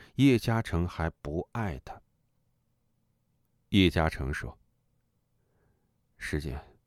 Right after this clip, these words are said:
不是这个问题。”叶嘉诚靠着椅背，看着对面的石简，灯光打在他的脸上。他那么喜欢这张脸，不管是眉角、眼梢，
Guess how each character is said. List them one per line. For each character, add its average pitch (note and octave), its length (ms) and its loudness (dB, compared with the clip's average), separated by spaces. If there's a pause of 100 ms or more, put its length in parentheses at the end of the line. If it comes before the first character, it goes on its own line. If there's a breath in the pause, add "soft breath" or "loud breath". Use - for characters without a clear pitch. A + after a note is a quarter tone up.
(480)
不 E2+ 180 0
是 - 160 -2
这 C2 100 -6
个 - 60 -12
问 B1 220 -10
题。” - 260 -20 (2500)
叶 A2+ 240 8
嘉 A2 200 8
诚 G2+ 300 4
靠 G#2 260 2
着 D#2 140 0
椅 C#2 180 -4
背， F#2+ 240 -2 (240 loud breath)
看 A#2 240 6
着 F#2 140 6
对 A2+ 240 4
面 G2+ 180 2
的 D2 140 -2
石 F2 260 -4
简， C#2+ 300 -10 (340)
灯 F#2+ 300 4
光 E2+ 240 2
打 C#2 240 -2
在 C2+ 200 -6
他 - 120 -8
的 D#2 100 -6
脸 A#1+ 300 -12
上。 - 240 -14 (1300)
他 C#3+ 100 4
那 F3 180 6
么 C#3+ 160 4
喜 - 220 -4
欢 F2+ 180 -2
这 G2 140 -4
张 G2+ 240 -2
脸， D2+ 180 -6 (320 loud breath)
不 F3 140 6
管 F#2+ 180 2
是 - 140 -4
眉 F2 340 0
角、 E2 280 -2
眼 C2+ 340 -8
梢， A#2 260 -2